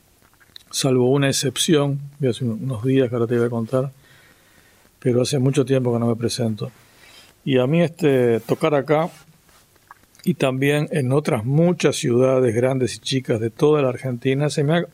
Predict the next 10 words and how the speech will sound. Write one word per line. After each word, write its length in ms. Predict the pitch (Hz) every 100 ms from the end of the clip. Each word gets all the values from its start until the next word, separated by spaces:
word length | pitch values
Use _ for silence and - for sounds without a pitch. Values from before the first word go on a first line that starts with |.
| - -
convertido 640 | 143 127 120 117 151 147 151
en 80 |
los 140 | 123 143
últimos 400 | 120 123 117 110
no 80 | 110
sé 240 | - 120
cuántos 420 | 131 117 123 -
años, 320 | 123 123 123
hasta 200 | 107 - 117
parte, 460 | 123 120 143 135